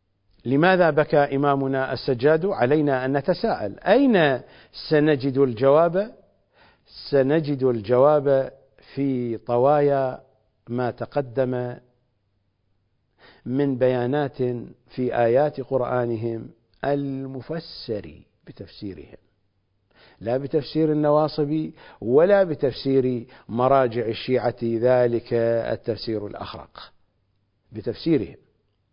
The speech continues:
أن نعود إلى أحاديثهم، إلى كلماتهم النورية. كلامكم نور،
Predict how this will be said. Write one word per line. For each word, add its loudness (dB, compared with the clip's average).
أن -6
نعود -2
إلى -2
أحاديثهم، -4
إلى -6
كلماتهم -6
النورية. -8
كلامكم -6
نور، -12